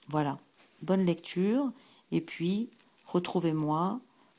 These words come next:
pour la timidité, qui est un autre domaine qui m'apparaît être très important et fondamental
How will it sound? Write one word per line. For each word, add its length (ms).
pour 240
la 120
timidité, 800
qui 200
est 180
un 300
autre 480
domaine 600
qui 500
m'apparaît 720
être 320
très 380
important 680
et 100
fondamental 840